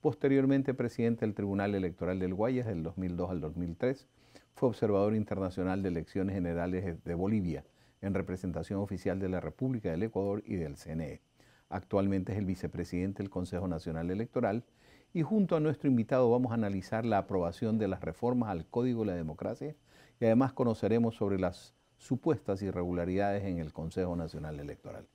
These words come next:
Enrique, bienvenido. Gracias por aceptar nuestra invitación.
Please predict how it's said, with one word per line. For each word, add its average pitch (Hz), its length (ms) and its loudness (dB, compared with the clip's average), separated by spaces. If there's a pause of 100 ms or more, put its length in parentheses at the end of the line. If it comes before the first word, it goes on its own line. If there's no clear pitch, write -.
(280)
Enrique, 120 400 2
bienvenido. 110 560 6
Gracias 95 340 2
por 98 140 0
aceptar 90 380 2
nuestra 87 240 -2
invitación. 82 560 -4